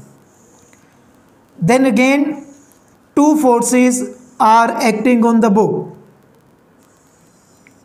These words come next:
Number one, its weight is acting in downward direction. Obviously, it is being acting on the surface of the table. That is called as action,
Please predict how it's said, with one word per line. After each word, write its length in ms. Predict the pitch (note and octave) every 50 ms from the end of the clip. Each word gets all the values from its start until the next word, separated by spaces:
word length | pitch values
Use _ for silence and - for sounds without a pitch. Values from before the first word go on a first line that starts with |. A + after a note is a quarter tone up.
| _ _ _ _ _ _ _ _ _ _ _ _ _ _ _ -
Number 300 | G3 A3+ A#3+ B3+ C#4 C#4
one, 500 | C4+ C#4 C#4+ D4 D4+ D4+ D4+ C#4+ - - - - _ _ _ _ _
its 260 | - C4+ C4 - - C4+
weight 340 | A3 G#3 A3+ A#3+ C4+ -
is 140 | D4+ D4 B3 B3+
acting 320 | B3+ B3+ B3+ C4+ C4+ B3+
in 160 | C4 C4 B3+
downward 400 | G#3 G#3 G#3 A3 A3+ A#3+ B3+ B3+
direction. 680 | B3 B3 B3 B3 A#3+ - - C4+ D4 D4+ D4+ - - - - - _ _ _ _ _ _ _ _ _ _ _ _ _ _ _ _ _ _ _ _
Obviously, 500 | G#3+ G#3+ A3+ A3 C4+ C#4 C4+ C#4 D4 C#4
it 100 | C4+ A3
is 140 | C#4 B3+ B3
being 260 | G3+ G#3 B3 B3 A#3+
acting 360 | B3 A#3 - - C4+ C4 C4
on 100 | B3+ B3 B3+
the 80 | B3+
surface 400 | B3 - A#3+ G#3+ A3+ A#3+ B3+ B3
of 140 | C4+ B3+ A3
the 160 | C4+ B3+ C4 -
table. 640 | B3+ B3 B3 B3 A#3 G#3 F3+ E3 - - - - - - - - _ _ - - - _ _ _ - - - - - -
That 220 | E3 G#3+ A#3 A3+
is 160 | C#4 C4+ A3+
called 300 | - A#3 B3 A#3+ A#3+ B3
as 160 | B3 A#3+ A3 A#3+
action, 640 | - F3+ F#3 F3+ - - - C4 C#4+ D#4+ - -